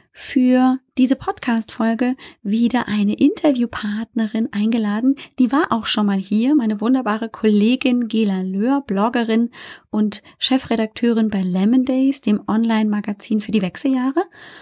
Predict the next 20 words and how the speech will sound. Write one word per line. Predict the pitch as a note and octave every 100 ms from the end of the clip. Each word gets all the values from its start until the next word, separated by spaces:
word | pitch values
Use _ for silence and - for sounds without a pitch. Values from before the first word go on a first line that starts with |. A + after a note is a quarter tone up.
| -
Und | A#3+
wir | B3 B3+
reden | G4 G#3 F3+ -
nochmal | G#3 G#3 - G3 G3 G3+
über | G#3
die | G3+ F#3+
Wechseljahre, | - - A3 G#3+ A3 A#3 D4+ - - - - -
weil | A3 A3+
sich | B3 - - _ _
natürlich | A#3 - F4 E4 B3+ -
auch | A3+ A#3
in | - A3+
dieser | G#3+ G#3 G#3
Zeit | - A3 A3+ C4+ - - _ _ _ _ _ _ _ _ _ -
dieser | A3 A3+ G#3+ G3+ G3+ G3 G3+ -
hormonellen | C#4+ F#4 C4 A3 A3
Veränderungen | - G#3 G#3+ A3 A3 A3
auch | A3+ C4
unser | B3+ B3+
Geist, | C#4+ F4+ C#4 - -